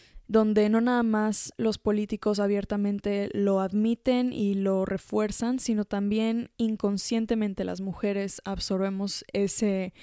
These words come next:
modelo de mentalidad, esas acciones, ese status quo de de mantenernos calladas y de aguantar. Y obviamente no, no se so-, no se solventa con nada más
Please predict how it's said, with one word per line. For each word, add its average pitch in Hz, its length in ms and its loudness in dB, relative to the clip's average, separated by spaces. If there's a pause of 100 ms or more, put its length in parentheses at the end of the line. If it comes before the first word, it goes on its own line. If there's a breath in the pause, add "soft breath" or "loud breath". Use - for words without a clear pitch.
(300 loud breath)
modelo 202 400 4
de 202 80 2
mentalidad, 190 680 -4
esas 196 280 -4
acciones, 190 800 -2 (400 loud breath)
ese 202 540 4
status 196 480 0
quo 196 380 4
de 185 380 -2 (220)
de 190 760 -4
mantenernos 196 580 -4
calladas 190 680 -4
y 190 100 -8
de 185 120 -4
aguantar. 180 540 -8 (880 soft breath)
Y 208 220 0
obviamente 208 920 -2 (300)
no, 196 800 -4
no 196 260 -6
se 208 140 -6
so-, - 280 -8
no 214 200 -4
se 233 240 -2
solventa 190 600 -4
con 185 240 -6
nada 190 180 -2
más 185 380 -6